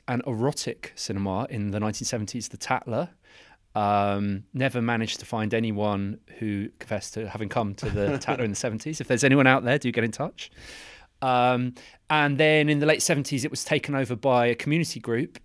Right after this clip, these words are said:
Speaker 1: uh, and became the Rio. So forty years it's been a, a community cinema. I believe it's London's oldest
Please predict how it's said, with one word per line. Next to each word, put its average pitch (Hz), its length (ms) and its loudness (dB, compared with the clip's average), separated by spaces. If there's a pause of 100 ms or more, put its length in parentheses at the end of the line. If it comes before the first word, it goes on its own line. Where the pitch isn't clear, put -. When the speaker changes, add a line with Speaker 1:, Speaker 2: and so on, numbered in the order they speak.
(180)
Speaker 1:
uh, 110 260 2
and 120 140 -4
became 113 260 -6
the 110 80 -4
Rio. 113 300 2
So 113 340 0
forty - 520 -4
years 117 260 0
it's - 100 -12
been 107 260 -2
a, 101 220 -2
a - 60 -20
community 113 400 -6
cinema. 101 520 -4
I - 40 -18 (160)
believe 113 220 -6
it's - 120 -12
London's 98 360 -6
oldest 107 440 -6